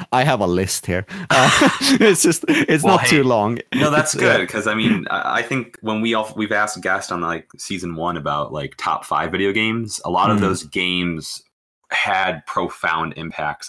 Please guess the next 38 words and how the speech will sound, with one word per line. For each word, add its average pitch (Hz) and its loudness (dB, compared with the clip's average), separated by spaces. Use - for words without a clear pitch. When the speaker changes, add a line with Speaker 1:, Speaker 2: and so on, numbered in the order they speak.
Speaker 2:
on, 73 -6
like, 73 -10
our 78 0
lives, 69 -4
like, - -10
Speaker 1:
Mm. 107 2
Speaker 2:
how 80 -4
they, 73 -8
and, 78 -8
like, 73 -4
I 78 0
would 80 -4
say 82 -4
those 73 -6
games 71 -10
were 71 -12
rather 69 -2
influential. 73 -10
So - -6
I'm, 71 -6
yeah, 71 0
I 85 -2
think 95 -4
the 82 0
list 87 -2
is 82 -4
Speaker 1:
Yeah. 131 0
Speaker 2:
great. - -4
So 85 -4
let's 82 -2
hear 107 -2
it. - -6
Speaker 1:
Yeah, 139 2
so 127 0
starting 143 0
off, 151 0
I 117 -2
guess 147 -2